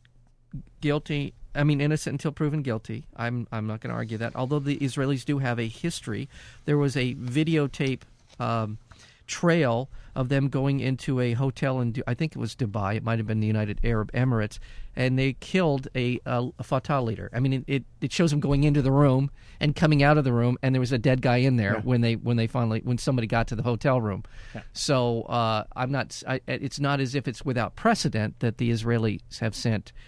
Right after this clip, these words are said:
Speaker 1: agents to assassinate people around the world.
Speaker 2: Did Sheldon give us any sedatives? He gave us some chocolate
Speaker 1: Yeah,
Speaker 2: for a Christmas
Speaker 1: which,
Speaker 2: present.
Speaker 1: which,
Speaker 2: You know, the
Speaker 1: yeah.
Speaker 2: D J right before us, uh,
Speaker 1: Yeah,
Speaker 2: Sheldon.
Speaker 1: Sheldon did.
Speaker 2: Yeah.
Speaker 1: I didn't, he didn't give me any sedatives. Maybe.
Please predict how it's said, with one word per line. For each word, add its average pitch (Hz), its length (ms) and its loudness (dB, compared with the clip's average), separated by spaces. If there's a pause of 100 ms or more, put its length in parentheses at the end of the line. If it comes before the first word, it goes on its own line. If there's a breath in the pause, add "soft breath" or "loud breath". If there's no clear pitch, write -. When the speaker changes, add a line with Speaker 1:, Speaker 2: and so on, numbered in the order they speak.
(140 soft breath)
Speaker 1:
agents 131 500 0 (160 soft breath)
to - 180 -8
assassinate 123 840 -4
people 120 360 -8
around 107 460 -4 (160)
the 120 100 -8
world. 107 480 -4
Speaker 2:
Did 180 140 -2
Sheldon 330 320 -6
give 185 180 -4
us 165 160 -4
any 160 160 -2
sedatives? 139 640 -6 (1300 soft breath)
He 240 60 -2
gave 285 180 0
us 185 100 2
some 156 200 -4
chocolate - 440 -4 (140)
Speaker 1:
Yeah, 165 220 4
Speaker 2:
for 143 80 6
a - 80 -2
Christmas 131 340 0
Speaker 1:
which, 175 140 4
Speaker 2:
present. 107 420 0
Speaker 1:
which, 117 240 -4
Speaker 2:
You 196 240 -6
know, 143 60 2
the 135 100 0
Speaker 1:
yeah. 139 80 0
Speaker 2:
D 147 100 0
J 131 180 -2
right 127 200 0
before 120 360 -2
us, 101 100 -4
uh, - 20 0
Speaker 1:
Yeah, 147 380 2
Speaker 2:
Sheldon. 107 420 0
Speaker 1:
Sheldon 117 400 -2
did. 113 280 -8 (100)
Speaker 2:
Yeah. 127 260 -4
Speaker 1:
I 156 80 0
didn't, 240 160 0
he 226 80 2
didn't 226 160 0
give 180 140 2
me 170 160 2
any 131 120 2
sedatives. 101 640 -8
Maybe. 127 400 -4